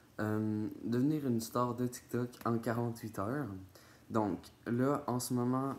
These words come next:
euh, il est, euh, je sais pas si on va voir, neuf heures trente-six. Donc, euh, jusqu'à neuf heures trente-six,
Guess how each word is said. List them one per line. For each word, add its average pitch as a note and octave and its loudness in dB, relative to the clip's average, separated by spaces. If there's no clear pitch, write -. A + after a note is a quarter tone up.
euh, G2+ -2
il A#2+ 2
est, - -4
euh, G2 -2
je - -18
sais - -16
pas B2+ 0
si A#2+ -4
on G#2 4
va G#2 6
voir, A#2+ 4
neuf A#2 8
heures C#3 4
trente-six. B2 0
Donc, A2 2
euh, G#2 2
jusqu'à A#2+ -2
neuf B2+ 6
heures D3+ 4
trente-six, C3+ -2